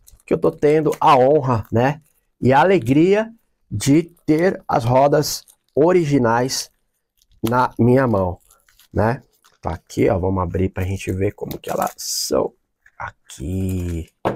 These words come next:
Olha só que roda linda. Ó, tá vendo? Ela é mais larguinha, né? Ela tem essa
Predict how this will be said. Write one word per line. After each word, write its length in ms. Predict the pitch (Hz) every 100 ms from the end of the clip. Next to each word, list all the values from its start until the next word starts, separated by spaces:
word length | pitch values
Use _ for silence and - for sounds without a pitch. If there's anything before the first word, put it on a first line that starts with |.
| - _ _
Olha 220 | - 110 110
só 240 | - 117
que 140 | 117
roda 320 | 98 113 101 90
linda. 520 | 101 135 156 170 - _ _ _ _ _ _ _ _ _ _ _ _ _ _ _ _ _
Ó, 300 | 92 135 170 - _ _ _ _ _ _ _ _ _ _ _
tá 100 | -
vendo? 460 | 85 101 151 175 170 _ _ _ _ _ _ _ _ _ _ _ _ _ _ _
Ela 200 | - 101
é 40 | 110
mais 220 | 104 101
larguinha, 640 | 131 123 90 117 165 156
né? 180 | 131 131
Ela 160 | 113 107
tem 220 | - 110
essa 520 | 107 120 113 95 80